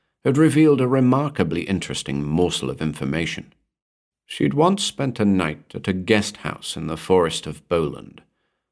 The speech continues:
a guest house operated by an individual she described to be a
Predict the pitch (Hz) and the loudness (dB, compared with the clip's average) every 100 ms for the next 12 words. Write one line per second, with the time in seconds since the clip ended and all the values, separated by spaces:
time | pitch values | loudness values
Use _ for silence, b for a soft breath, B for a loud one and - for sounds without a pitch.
0 | _ - 135 165 160 - 139 127 - 117 | _ -2 2 2 0 -2 -4 -4 -2 2
1 | 113 110 107 104 98 104 107 110 98 92 | 6 6 4 2 4 4 4 2 2 2
2 | 101 92 95 104 - 120 127 - 131 147 | 2 4 2 0 -2 0 0 0 0 0
3 | 143 123 123 117 117 | -2 2 6 6 4